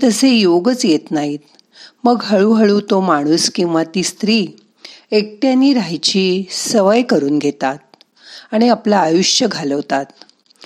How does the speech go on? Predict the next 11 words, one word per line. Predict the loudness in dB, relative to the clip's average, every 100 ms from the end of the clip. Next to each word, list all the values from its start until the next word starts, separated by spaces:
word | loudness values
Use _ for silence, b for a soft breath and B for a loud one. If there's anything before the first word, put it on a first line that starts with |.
| B B
आजूबाजूची | 0 2 2 4 4 2 2 2
माणसं | 2 2 0 0 0
चांगली | 0 0 0 0
असली, | -2 -2 -4 -2 -2 -4 -4
मोठं | -4 -4 -6
कुटुंब | -6 -6 -6 -6 -4
असलं, | -4 -6 -8 -8 -8 -10 -18 _ B B B B B B B B B B
तर | -2
फारसं | 0 -2 -4 -4 -6 -2
बिघडत | -2 0 -2 -2
नाही. | -4 -4